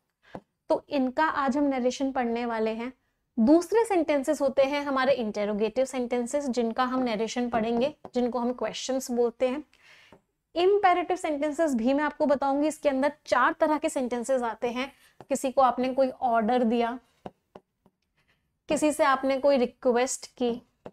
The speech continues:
आपने किसी को कोई एडवाइस दिया, कोई सलाह दी, सजेशन दिया, और लास्ट आपने किसी को कोई प्रपोजल दिया। तो उस तरह के सेंटेंसेस में भी हम नरेशन पढ़ेंगे। ऑप्टेटिव सेंटेंसेस, किसी को आपने कोई ब्लेसिंग दी,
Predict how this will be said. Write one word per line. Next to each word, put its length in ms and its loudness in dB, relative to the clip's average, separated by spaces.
आपने 320 -2
किसी 240 -2
को 100 6
कोई 200 4
एडवाइस 640 2
दिया, 180 4
कोई 220 4
सलाह 540 4
दी, 180 4
सजेशन 600 0
दिया, 260 2
और 140 4
लास्ट 560 2
आपने 320 0
किसी 220 -6
को 100 0
कोई 180 4
प्रपोजल 540 -4
दिया। 300 -8
तो 60 2
उस 320 0
तरह 220 8
के 120 0
सेंटेंसेस 580 0
में 220 2
भी 80 4
हम 140 0
नरेशन 560 -2
पढ़ेंगे। 480 -2
ऑप्टेटिव 580 2
सेंटेंसेस, 480 0
किसी 260 0
को 100 2
आपने 300 4
कोई 140 2
ब्लेसिंग 580 0
दी, 180 -4